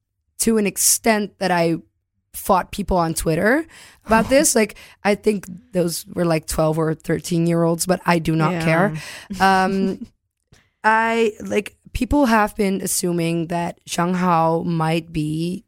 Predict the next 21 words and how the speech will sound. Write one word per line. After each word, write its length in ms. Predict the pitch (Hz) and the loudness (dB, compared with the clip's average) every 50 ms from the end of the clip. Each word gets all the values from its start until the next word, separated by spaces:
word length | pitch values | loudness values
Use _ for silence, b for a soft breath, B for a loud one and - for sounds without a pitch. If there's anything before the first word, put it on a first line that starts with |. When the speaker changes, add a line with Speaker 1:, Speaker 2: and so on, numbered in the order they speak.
| 190 185 | -8 -2
Speaker 1:
gay 680 | 175 220 202 175 165 160 160 165 170 175 196 202 208 - b b b b b b b b | 2 2 2 2 2 2 0 2 2 2 2 0 -2 -4 b b b b b b b b
for, 760 | b - - 180 175 165 160 160 156 156 156 156 156 156 156 - _ - | b -8 -2 0 2 2 4 2 2 2 0 0 -2 -4 -6 -8 _ -20
like, 160 | 190 - - - - - _ - | -20 -18 -16 -16 -16 -16 _ -16
h-, 80 | - 165 | -10 -6
since 360 | - - - 170 180 156 - - | -4 -2 -2 -2 -2 -4 -4 -4
half 360 | 160 151 151 151 151 - - | -2 -4 -4 -4 -6 -8 -12
of 120 | 156 - | -14 -12
the 80 | - 156 | -10 -4
program, 500 | - - 180 190 202 202 220 214 220 220 | 0 0 2 2 2 0 0 0 0 0
I 60 | 220 | 0
Speaker 2:
Yeah, 120 | 208 196 | 0 2
Speaker 1:
think, 220 | 180 240 247 269 254 | 2 2 2 0 0
Speaker 2:
yeah. 80 | 170 - B B B B B | -4 -6 B B B B B
Speaker 1:
where 320 | B 170 170 170 170 165 160 | B 0 2 2 2 0 -2
they've 360 | 170 175 175 - 170 156 - _ - 180 | -6 -8 -8 -8 -8 -10 -12 _ -6 -4
dug 180 | 175 165 160 170 | -2 -2 -2 -4
up 100 | 170 - | -8 -10
the 80 | - | -10
old 220 | - - 175 - - | -8 -6 -6 -6 -6
tweets 400 | - - 254 226 220 208 - - 190 | -4 -2 0 0 0 0 0 2 2
of, 220 | 170 170 170 160 | 2 0 0 -4